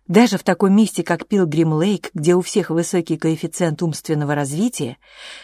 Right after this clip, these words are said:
люди разговаривали с такими паузами, что у Леонардо хватило бы времени сбегать в прачечную и вернуться, прежде чем они закончат предложение. Поэтому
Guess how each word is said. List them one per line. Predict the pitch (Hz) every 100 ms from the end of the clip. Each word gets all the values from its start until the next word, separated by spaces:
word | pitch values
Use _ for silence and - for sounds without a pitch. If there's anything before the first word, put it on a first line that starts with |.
| _
люди | 185 277 208
разговаривали | 208 175 185 202 220 180
с | 165
такими | - 175 202 180
паузами, | 165 254 269 170 139 110 117 - -
что | - - 190
у | 185
Леонардо | 175 170 233 262 208
хватило | - 202 277 247
бы | 214
времени | 196 196 202 185 185
сбегать | 160 185 160 165
в |
прачечную | - 254 247 - - 196
и | 196
вернуться, | 208 233 269 277 - 139 _ _ _
прежде | 226 262 202
чем | - 190
они | 185 185
закончат | 165 156 165 151 151
предложение. | 156 143 147 143 131 113 101 - _ _ _ _ _ _ _
Поэтому | 175 247 277 240 247